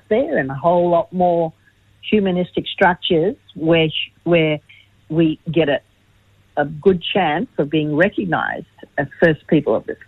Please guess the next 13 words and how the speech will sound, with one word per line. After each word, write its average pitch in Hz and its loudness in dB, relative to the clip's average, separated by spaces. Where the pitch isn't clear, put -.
country, 190 2
um, 143 0
getting 208 4
the 160 0
respect - -8
and 147 -6
acknowledgement 143 -2
through, 165 4
having 156 2
the 143 2
protocols 180 0
in 151 -4
place 151 0